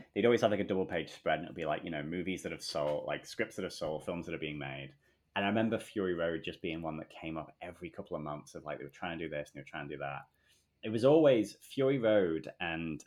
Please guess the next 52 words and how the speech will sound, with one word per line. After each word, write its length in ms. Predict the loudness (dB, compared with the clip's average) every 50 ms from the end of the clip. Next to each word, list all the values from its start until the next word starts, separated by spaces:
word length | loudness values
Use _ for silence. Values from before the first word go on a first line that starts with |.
| _ -4
um, 440 | -2 -2 0 0 -2 -2 -4 -6 -4
Gemini 460 | 2 2 4 4 4 2 0 -2 -4
Man, 240 | -8 -10 -14 -14 -16 _ _ _ _ _ _ _ _ _ _ _
which, 420 | _ -10 -10 -8 -8 -10 -10 -10 -12 _ _ _
uh, 300 | -6 -4 -4 -2 -2 -2 -2
I 60 | -4 -4
just 180 | -4 -6 -6 -2
saw 100 | -2 -2
was 140 | -2 -2 -4
on 120 | -6 -4
Netflix, 400 | -4 -6 -6 -4 -8 -8 -6 -6 -8
actually. 300 | -10 -10 -8 -8 -6 -6
And 160 | -4 -4 -2
that 120 | -2 -2
was 120 | -2 -4 -4
one 140 | -4 -4 -4
'cause 140 | -6 -6 -6
they 80 | -6 -4
kept 260 | 0 -2 -2 -2 0
trying 140 | -2 -2 0
to 100 | -2 -2
think, 380 | -2 -6 -6 -6 -8 -12 _ _ _ _ _ _ _ _ _ _ _
"How 260 | -14 -10 -6 -6 -6
can 180 | -4 -4 -4 -2
we 60 | 0
work 280 | 0 0 0 0 0 -2
out 100 | -2 -2
the 60 | -2
technology 520 | -6 -6 -6 -4 -2 -4 -4 -2 -4 -6 -8
to 80 | -8 -6
have 140 | -6 -4 -4
a 40 | -2
young 360 | 0 0 2 2 2 0 0
version 360 | 0 0 0 0 0 -4 -6
of 80 | -4 -4
an, 160 | -6 -6 -8 -10
of 100 | -10 -6
a 200 | -4 -4 -4 -4 -6 _ _
person 320 | -4 -4 -4 -4 -6 -8 -8
and 100 | -6 -4
an 60 | -2
old 260 | 0 0 0 0 -2
version 340 | -2 -2 -2 -2 -4 -8 -10
of 60 | -10
a 40 | -10
person?" 360 | -8 -6 -6 -6 -6 -6 -8
Obviously, 200 | -10 -8 -8 -10
the 40 | -12 -6
technology 440 | -6 -4 -4 -4 -8 -6 -8 -10 -10
just 180 | -10 -14 -14 _
caught 200 | -6 -6 -4 -2 -2
up. 260 | -2 -2 -2 -8